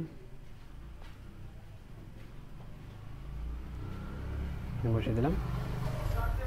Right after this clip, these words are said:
বসিয়ে দেওয়ার পর আমি just এখান থেকে এখন ব্যাকগ্রাউন্ডটা চেঞ্জ করবো, তাহলে আমার এটা অনেক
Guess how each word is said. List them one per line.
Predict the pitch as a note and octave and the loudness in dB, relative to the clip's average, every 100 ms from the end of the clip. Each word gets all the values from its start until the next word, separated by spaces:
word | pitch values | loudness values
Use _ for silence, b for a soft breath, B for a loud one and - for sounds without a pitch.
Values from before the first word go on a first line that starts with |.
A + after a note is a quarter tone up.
| - - - - - - - - - - - - - - B2 | 2 0 2 4 2 0 -2 -4 -2 -2 -2 -2 -2 -2 -2
বসিয়ে | G#2+ A2 | 2 4
দেওয়ার | A2+ A#2 - | 6 6 4
পর | A#2+ A#2+ | 2 4
আমি | A#2 A2+ | 2 2
just | B2 - - - - - - - - - - - - - B2+ | 0 -2 -6 -6 -2 -2 -2 -4 -2 -2 -8 -8 -8 -4 0
এখান | A#2 A2+ | 2 4
থেকে | A#2 A2+ | 4 6
এখন | A#2 A2 | 6 6
ব্যাকগ্রাউন্ডটা | G#2 A2 A2 A2 - | 4 4 4 4 2
চেঞ্জ | G#2 - | 0 0
করবো, | G2+ G2 G#2 | 0 0 0
তাহলে | G#2+ G#2+ | 2 2
আমার | G#2+ A2 | 2 2
এটা | G#2+ C3 D3 B B B B - | 4 2 0 B B B B 2
অনেক | A#2 | 2